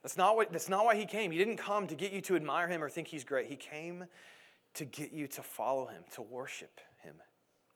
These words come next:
And that explains this chapter.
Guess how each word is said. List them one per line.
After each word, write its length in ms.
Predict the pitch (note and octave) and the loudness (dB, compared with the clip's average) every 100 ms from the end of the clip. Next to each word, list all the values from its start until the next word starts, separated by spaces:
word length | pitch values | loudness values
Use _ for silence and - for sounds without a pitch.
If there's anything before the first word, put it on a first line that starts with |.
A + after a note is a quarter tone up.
| _ _ _ _ _ _ _ _ _ _ _ - | _ _ _ _ _ _ _ _ _ _ _ 0
And 80 | D3 | 8
that 100 | A3 | 8
explains 320 | B3 G#3 F#3+ | 10 6 4
this 100 | E3+ | 0
chapter. 360 | F#3 D#3 - | -2 -2 -4